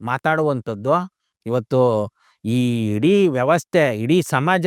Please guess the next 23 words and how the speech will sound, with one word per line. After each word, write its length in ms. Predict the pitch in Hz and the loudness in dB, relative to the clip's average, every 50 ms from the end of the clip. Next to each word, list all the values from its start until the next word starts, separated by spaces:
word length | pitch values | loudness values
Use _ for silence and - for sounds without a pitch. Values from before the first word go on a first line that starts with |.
| 180 165 151 | 2 2 0
ಈ 360 | 131 127 131 139 143 139 131 | 0 0 0 0 0 0 0
ಒಂದು 360 | 123 120 131 127 123 117 113 | 0 0 -2 -2 0 -2 0
ಹಂತಕ್ಕೆ 460 | 110 120 147 143 - 202 - - 196 | 0 0 0 0 0 -2 0 0 -2
ಬರೋದಕ್ಕೆ 540 | 160 135 143 143 160 156 165 147 - 170 151 131 120 117 123 - _ _ _ _ - | 0 2 2 2 2 2 0 0 2 2 2 2 2 -2 -4 -8 _ _ _ _ -4
ನೀವುಗಳೇ 480 | 113 135 160 180 165 156 156 156 151 | 0 2 2 2 2 2 2 2 2
ಕಾರಣ. 320 | - - 131 123 123 120 107 95 - _ | 0 0 -2 0 0 -2 -6 -8 -10 _
ಯಾಕೆಂದ್ರೆ 760 | 113 113 - 147 143 147 151 151 135 120 120 117 - _ _ _ _ | -12 -8 -4 -4 -2 0 0 0 0 0 -2 -4 -8 _ _ _ _
ಒಂದು 180 | 113 113 113 | -6 -2 0
ಯೂನಿವರ್ಸಿಟಿಲಿ 640 | 117 135 175 180 180 175 156 - 165 151 - 160 147 | 2 2 4 4 4 2 0 -2 -4 -2 -2 -2 -2
ಕೆಲ್ಸ 260 | - 147 131 117 - | 0 -2 -4 -2 -2
ಮಾಡೋರು, 480 | 143 131 131 123 120 117 110 107 107 101 | -2 0 0 0 0 0 0 -2 -2 -4
ಸ್ಕೂಲಲ್ಲಿ 440 | - - - 156 175 185 190 175 156 | -6 -4 0 2 2 4 2 2 2
ಕೆಲ್ಸ 260 | - 151 143 - 156 | 0 -2 -2 0 -2
ಮಾಡೋರು, 720 | 143 143 139 127 120 117 113 104 104 101 98 101 101 - _ _ _ _ - | -2 0 0 0 0 0 0 -2 -2 -4 -4 -6 -10 -14 _ _ _ _ -2
ಆ, 180 | 110 139 151 143 117 104 | 0 0 2 0 0 2
ಜನಕ್ಕೆ 400 | 101 113 123 165 175 - - 151 | 2 2 2 2 2 2 0 -2
ಪಾಠ 360 | 110 - 113 117 151 - - | 0 0 -2 -2 -2 0 2
ಹೇಳ್ಕೊಡುವಂಥವ್ರು, 1080 | 185 175 170 165 151 - 156 139 139 135 131 120 107 - 117 104 98 98 104 104 98 67 | 2 2 2 0 2 0 0 0 0 0 -2 -2 -2 -2 -2 -2 -2 -2 -4 -4 -6 -8
ಯಾ-, 340 | 82 104 107 131 139 151 | -6 -4 -2 -2 0 0
ನೀವು 460 | 139 123 131 151 160 156 143 131 143 143 | 0 0 2 2 2 2 2 2 0 0
ಸಮಾಜನ 540 | - - 107 117 143 180 175 180 175 170 | -2 -2 0 2 2 2 2 2 2 2
ನಿರ್ಮಾಣ 460 | 156 131 120 120 120 131 143 147 147 143 | 2 0 0 0 0 -2 -2 -2 -2 0
ಮಾಡೋರು, 640 | 135 127 120 113 107 98 95 95 107 127 147 165 | 0 0 0 0 0 -2 -2 -4 -4 -4 -4 -6